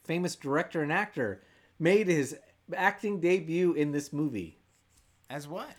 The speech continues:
Speaker 1: He's an extra in the scene where they're all going through signing up for clubs.
Speaker 2: Nice, that's fun.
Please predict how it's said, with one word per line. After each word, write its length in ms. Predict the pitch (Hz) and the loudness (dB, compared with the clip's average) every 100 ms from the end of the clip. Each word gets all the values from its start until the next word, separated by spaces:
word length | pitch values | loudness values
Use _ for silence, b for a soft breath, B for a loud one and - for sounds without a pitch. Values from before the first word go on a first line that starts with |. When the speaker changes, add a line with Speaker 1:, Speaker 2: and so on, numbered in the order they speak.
| b b | b b
Speaker 1:
He's 260 | - 165 160 | 2 4 6
an 160 | 156 160 | 4 2
extra 540 | 175 175 - 180 180 180 | -2 -2 -4 2 2 4
in 180 | 165 | 0
the 80 | 151 | -2
scene 480 | 143 - 160 165 156 | -4 -4 -2 -2 0
where 180 | 135 131 | 2 2
they're 340 | 117 117 113 | 2 0 0
all 320 | 143 151 170 | 0 2 4
going 300 | 156 143 151 | 2 0 -2
through 220 | 147 147 135 | -2 -4 -2
signing 420 | 151 139 139 135 | -2 -2 -2 -4
up 160 | 135 | -6
for 80 | - | -6
clubs. 640 | 117 120 104 80 - - - _ _ _ _ | -6 -4 -4 -6 -12 -20 -20 _ _ _ _
Speaker 2:
Nice, 360 | 120 107 101 - | -14 -14 -14 -16
that's 260 | 104 98 - | -16 -16 -16
fun. 220 | 92 | -18